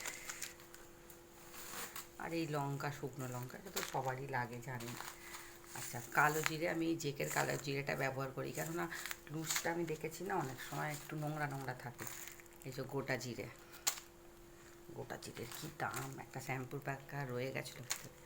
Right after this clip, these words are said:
এটা পাঁচ ফোড়ন, এই যে, ও কালো সর্ষে, সাদা সর্ষে।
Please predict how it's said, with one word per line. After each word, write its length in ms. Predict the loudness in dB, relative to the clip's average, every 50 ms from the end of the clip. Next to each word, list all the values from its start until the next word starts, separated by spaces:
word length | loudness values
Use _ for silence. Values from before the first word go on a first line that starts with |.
| -4 -2 0 0 0 0 -2 -2
এটা 140 | -2 -2 2 6 8
পাঁচ 160 | 8 8 6 2 -2
ফোড়ন, 280 | -6 -6 -6 -4 -4 -4 -4 -4
এই 60 | -4 -4
যে, 80 | -6 -8 -10 -10 -10 -12 -12 -14 -14 -14 -6 -4 -4 -4 -2 -4 -6 -6 -8 -10 -12 -12 -14 -14 -14 -14 -16 -14 -14 -14 -14 -14 -12 -12 -10 -10 -8 -8 -8 -8 -8 -8 -6 -4 -2 0 2
ও 20 | 2 0 0 -4 -8 -10 -12 -14 -12 -12 -12 -10 -10 -8 -8 -6 -6 -6 -8 -8 -10 -12 -14 -14 -12 -12 -10 -10 -2 2
কালো 220 | 4 4 4 4 0 -2
সর্ষে, 300 | -4 -4 -4 -4 -6 -4 -4 -4 -2
সাদা 260 | -2 -2 -2 -2 -4 -4 -4
সর্ষে। 400 | -4 -4 -4 -2 -2 0 0